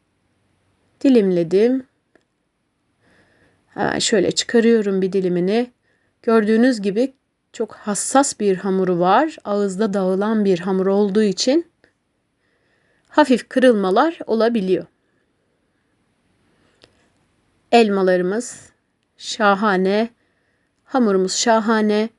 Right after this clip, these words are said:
Hemen üzerine şöyle birazcık pudra ser-, şekeri serpiyorum. Dilerseniz tepsinin tamamına serpebilirsiniz ama daha sonraki zamanlarda, yani ertesi gün yumuşatacağı için pudra şekeri,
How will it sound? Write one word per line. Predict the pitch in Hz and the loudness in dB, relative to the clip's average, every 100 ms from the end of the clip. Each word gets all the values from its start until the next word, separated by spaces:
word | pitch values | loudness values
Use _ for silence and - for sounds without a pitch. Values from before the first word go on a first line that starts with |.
| _ _ _ _ _ _ _ | _ _ _ _ _ _ _
Hemen | - 254 226 208 - | -10 -2 0 0 -2
üzerine | 214 226 208 196 190 | -4 0 0 0 -2
şöyle | 208 202 196 190 | -2 -2 -2 0
birazcık | 233 214 202 185 185 - - - | 0 2 -2 -4 -6 -8 -20 -20
pudra | - 196 196 | -12 -8 -6
ser-, | - 196 180 - _ | -4 -4 -4 -6 _
şekeri | - - 202 190 175 | -10 -6 -2 -2 -4
serpiyorum. | - 220 214 - 226 214 202 202 214 _ _ _ _ _ | 0 2 2 0 -2 0 0 -2 -4 _ _ _ _ _
Dilerseniz | 233 247 254 254 254 262 | 2 4 4 0 -4 -4
tepsinin | - 240 - 240 | -2 -4 -2 -4
tamamına | 254 233 226 226 | -2 -2 -2 -4
serpebilirsiniz | 226 226 240 214 240 254 226 208 - | -2 -2 0 0 0 0 -2 -4 0
ama | 269 262 320 _ _ _ _ _ - | 2 2 0 _ _ _ _ _ -4
daha | 214 285 | 0 0
sonraki | 285 240 214 190 202 | 2 0 0 -4 -4
zamanlarda, | 208 202 202 196 190 - | -2 -2 -2 -2 -4 -4
yani | 208 202 185 - 202 | -4 -2 -4 -6 -4
ertesi | 214 - 226 277 | -4 -4 -2 0
gün | 240 202 | 2 2
yumuşatacağı | 208 214 233 220 214 220 277 | 2 0 -2 -2 0 2 2
için | 277 208 | 0 -6
pudra | 202 196 202 | -4 -4 -4
şekeri, | 208 196 190 233 | -4 -2 2 2